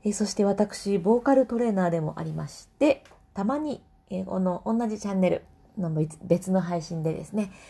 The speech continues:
ボイトレなんかもやっておりますので、興味がある方はアーカイブとかをね、こう、探っていただくと、ボイトレという文字が出てくると思うので、えー、そちらもぜひ聞いていただけたらと思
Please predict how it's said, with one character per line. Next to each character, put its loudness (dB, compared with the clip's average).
ボ 2
イ 2
ト -2
レ 0
な -2
ん -4
か -2
も 0
や -10
っ -18
て -12
お -6
り -4
ま 0
す -10
の 0
で、 4
興 -4
味 0
が 2
あ -4
る -4
方 4
は 4
ア 0
ー -6
カ -2
イ 2
ブ -4
と -6
か -4
を -4
ね、 -8
こ -16
う、 -20
探 -6
っ -8
て 0
い 4
た -10
だ 2
く -14
と、 -2
ボ 2
イ 0
ト 0
レ 6
と 0
い 2
う 2
文 2
字 2
が 2
出 2
て 4
く 2
る 0
と 4
思 0
う -4
の -4
で、 2
え -10
ー、 -6
そ -4
ち -2
ら 0
も 0
ぜ 2
ひ -4
聞 -4
い -6
て -2
い -2
た -4
だ 2
け -2
た 0
ら 0
と 0
思 0